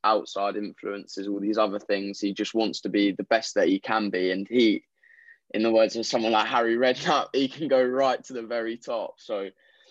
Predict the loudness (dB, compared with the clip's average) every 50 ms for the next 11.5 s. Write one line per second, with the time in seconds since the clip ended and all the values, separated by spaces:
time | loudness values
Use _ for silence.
0 | _ _ _ _ _ _ _ _ -6 -6 -6 -6 -10 _ _ -10 -10 -8 -4 -4
1 | -4 -4 -2 -2 -2 -2 0 0 -2 -2 -4 -8 -12 -12 _ -8 -8 -4 0 0
2 | 0 0 0 -4 -4 -4 -2 -2 -4 -4 -6 -6 -4 -2 -2 -2 -2 -4 -2 -2
3 | -2 -2 -4 -6 -8 -12 _ _ _ _ _ _ _ _ _ _ -4 -4 -2 0
4 | 0 0 0 2 2 0 0 -2 -2 -4 -6 -6 -6 -6 -4 -4 -2 -2 0 -2
5 | -2 -2 0 2 2 2 2 0 -4 -6 -2 0 -2 0 0 -2 -6 -4 -2 -2
6 | -2 -2 -2 -6 -10 -10 -8 -6 -4 -4 -4 -4 -6 -6 -10 _ _ _ _ _
7 | _ _ _ _ _ _ _ _ _ -4 0 0 0 0 -4 -10 -4 -2 -2 -2
8 | 0 0 0 2 2 2 2 2 4 4 6 6 6 6 6 4 4 2 0 -4
9 | -4 -4 -4 -4 -4 -2 -2 -2 -2 -2 -2 0 2 2 2 2 0 -2 -6 -8
10 | -6 -4 0 0 0 0 0 -2 2 2 2 2 2 0 -4 -2 0 0 0 -2
11 | -2 -6 -4 -4 -4 -2 -4 -8 -10